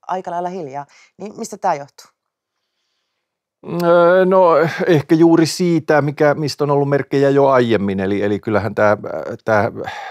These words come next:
Speaker 2: Venäjän ydinaseiden olemassaolo ja, ja sen käyttö nyt Putinin politiikassa, joka on, voi sanoa, tämmöistä hyvin perinteistä vallotussotaa, niin, niin se on osoittanut sen, että,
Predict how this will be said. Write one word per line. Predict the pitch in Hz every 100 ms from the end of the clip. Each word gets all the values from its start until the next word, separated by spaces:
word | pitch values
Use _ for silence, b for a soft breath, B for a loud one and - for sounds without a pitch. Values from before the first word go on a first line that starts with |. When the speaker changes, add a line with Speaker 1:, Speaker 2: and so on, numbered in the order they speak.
| B B
Speaker 2:
Venäjän | 113 220 104 - 113
ydinaseiden | 107 110 104 92 - 92 90 92 90
olemassaolo | 101 104 92 82 - - - 90 90 85 82 98
ja, | 104 90
ja | 101 92
sen | 101 90 85
käyttö | 92 90 90 - 85
nyt | 76 _ -
Putinin | 87 90 90 82 78
politiikassa, | 90 87 78 78 - - 87
joka | 82 - 78
on, | 170 82 82
voi | 85 80
sanoa, | 87 -
tämmöistä | 85 82 90
hyvin | 87 87
perinteistä | - 87 85 76 - 87
vallotussotaa, | 90 95 87 78 - - 87 - 87 87 95
niin, | 95 87
niin | 82 82
se | 85
on | 87
osoittanut | 85 85 85 82
sen, | - 87 82
että, | - 85